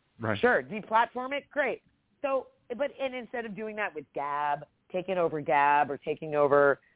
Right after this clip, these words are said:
Speaker 2: another far right platform or creating his own, it was intentional 'cause they wanted to make sure that no one could trust the communications they saw on the number one communication tool on the planet.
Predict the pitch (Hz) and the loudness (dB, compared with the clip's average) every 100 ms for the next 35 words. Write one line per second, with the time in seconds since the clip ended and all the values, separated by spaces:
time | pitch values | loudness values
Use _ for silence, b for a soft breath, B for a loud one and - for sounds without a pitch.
0 | _ 170 175 175 170 175 165 160 196 185 | _ -2 0 0 0 2 4 4 4 2
1 | 175 _ _ _ - 170 156 165 156 143 | -4 _ _ _ 0 2 2 -6 -8 -8
2 | - 175 170 156 156 208 247 208 180 - | -4 -4 -4 -6 -6 -4 -4 -4 -6 -10
3 | _ _ _ - 190 180 185 175 240 277 | _ _ _ 2 4 4 2 0 0 -2
4 | - 190 170 180 - _ _ - 202 180 | -2 2 4 4 0 _ _ -4 -2 4
5 | 196 185 190 185 185 185 - 190 175 180 | 4 6 2 0 0 -2 0 2 2 2
6 | 175 175 180 - 175 165 - _ _ _ | -2 -4 -4 2 4 4 0 _ _ _
7 | - 165 175 175 165 165 156 151 139 139 | -12 -10 -6 -4 0 2 0 -2 -4 -2
8 | 135 143 139 135 - _ - 156 147 143 | 0 2 4 4 0 _ -8 -6 -4 -6
9 | 139 139 135 - 131 131 131 123 131 113 | -8 -8 -10 -12 -10 -8 -6 -6 -8 -4
10 | 120 107 95 90 117 95 78 | -2 -2 -4 -6 -6 -4 -6